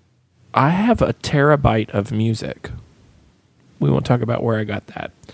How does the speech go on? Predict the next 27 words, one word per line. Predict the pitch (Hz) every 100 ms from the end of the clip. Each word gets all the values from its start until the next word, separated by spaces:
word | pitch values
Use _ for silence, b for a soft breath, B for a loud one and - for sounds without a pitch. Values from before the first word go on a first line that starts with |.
| B B B B B -
Um, | 120 117 113 107 117 _ _ -
in | 170
addition | 151 170 165 143
to |
my | 123 120
own | 127
iTunes | 107 120 - 101 -
library, | 76 - - - - - - _ _ _ _ _ - - _ _ _
I | 123
can't | - 165 160 -
seem | 151 131
to | 117
find | 117 107 107
the | 107
songs | 120 107 107
that | 131 123 _ -
make | 107 104 110 107 107 - - - _ -
an | 120
episode. | - - - - - - - _ _ _ - -
And | 107 107 107 98
it's | 110 -
really | 110 107 104 107
weird. | 117 139 95 -
So | - 104 104 B B B
I'm | 143
trying | - 156 160
to | - 131 110 107